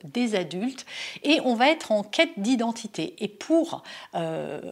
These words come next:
se comprendre et se connaître, eh bien, on va être tenté, les adolescents vont être tentés de se tester à travers parfois des choses dangereuses. Ils explorent de ce fait ce qu'ils veulent et également ce,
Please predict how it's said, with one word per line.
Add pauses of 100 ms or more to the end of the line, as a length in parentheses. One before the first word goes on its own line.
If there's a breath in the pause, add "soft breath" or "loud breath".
(140)
se
comprendre
et
se
connaître,
eh
bien,
on
va
être (120)
tenté,
les
adolescents
vont
être
tentés (300 loud breath)
de
se
tester
à
travers
parfois
des
choses
dangereuses. (220)
Ils
explorent
de
ce
fait
ce
qu'ils
veulent (320 loud breath)
et
également (220 soft breath)
ce,